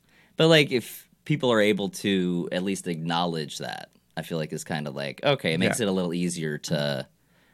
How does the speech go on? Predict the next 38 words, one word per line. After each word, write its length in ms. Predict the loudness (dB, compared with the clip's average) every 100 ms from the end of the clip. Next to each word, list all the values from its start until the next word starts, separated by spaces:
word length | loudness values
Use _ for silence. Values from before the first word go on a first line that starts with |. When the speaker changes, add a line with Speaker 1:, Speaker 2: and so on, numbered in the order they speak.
| _ _ -6
Speaker 1:
like, 180 | -4 -2
someone's 300 | -2 -2 -2
not 120 | 0
always 160 | -2 0
trying 140 | 0
to 40 | 0
get 260 | -2 -2 -2
you, 100 | 0
or 260 | 0 -2
someone's 280 | -4 -4 -2
not 120 | -2
always 200 | 0 -2
trying 280 | -2 -2 0
to, 80 | 0
like, 400 | 0 0 -2 -6 -20 _ _ _ _ -2
you 140 | 0
know, 400 | 0 -2 -8 -8
there's 220 | -2 -2 0
gonna 120 | 0
be 80 | 0
trolls 340 | 0 0 0
and 80 | -2
haters 360 | -4 -4 -6 -6
and 80 | -6
all 120 | -6
that 180 | -6 -6
Speaker 2:
Mm-hmm. 80 |
Speaker 1:
stuff 200 | -6 -8
too. 320 | -6 -6 -6 -6
But, 140 | -8
like, 340 | -4 -6 -8 -14 _ _ _ _ _
I 80 | 2
don't 80 | 4
know, 120 | 0
if 100 | 2
you're 80 | 2
able 180 | 2
to 60 | 0